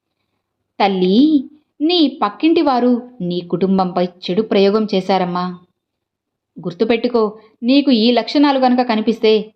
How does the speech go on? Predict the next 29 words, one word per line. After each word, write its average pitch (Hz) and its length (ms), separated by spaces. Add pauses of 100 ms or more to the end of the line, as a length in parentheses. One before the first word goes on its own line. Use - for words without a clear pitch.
ఏమాత్రం 190 580
కూడా 208 320 (180)
నిర్లక్ష్యం 175 640
చేయకు. 185 300 (640)
నిర్లక్ష్యం 226 520
చేస్తే 214 520
నీకే 175 380
ప్రమాదం 180 480
పొంచి 196 280
ఉంటుంది. 180 360 (680)
కాబట్టి 269 680
నువ్వు 175 260
చాలా 190 440
అంటే 214 300
చాలా 196 460 (220)
జాగ్రత్తగా 180 580
ఉండాలి 190 300
బిడ్డా" 180 400 (960)
అని 233 180
బాబాగారితో 170 560
చెప్తున్నారండి. 170 680 (720)
ఈరోజు 277 340
బాబాగారు 220 460
మనందరి 196 380
కోసం 214 260
ఒక 196 140
హెచ్చరికనైతే 220 640
తీసుకొచ్చారు 190 520
ఫ్రెండ్స్. 208 280